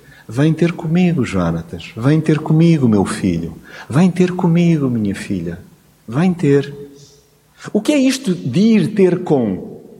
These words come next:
É simplesmente, "E o que é que eu levo?" "Não, filho, vem ter comigo. Vem encontrar-te comigo. Vem ao meu encontro." E eu gostava de fazer aqui uma diferenciação,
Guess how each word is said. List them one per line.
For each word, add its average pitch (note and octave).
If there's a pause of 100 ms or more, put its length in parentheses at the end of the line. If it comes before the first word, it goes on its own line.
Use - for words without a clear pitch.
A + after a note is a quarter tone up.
(500)
É E3+
simplesmente, F3
"E A3+
o -
que E4
é C4
que -
eu B3+ (100)
levo?" G#2+ (260)
"Não, E3+
filho, F2 (100)
vem E3+
ter C#3
comigo. A#2+ (1300)
Vem F3+
encontrar-te C#3
comigo. B2 (440)
Vem F#3+
ao E3
meu D#3+
encontro." C3+
E A2
eu C#3
gostava C#3+
de C#3+
fazer C3+
aqui C3+
uma C#3
diferenciação, D3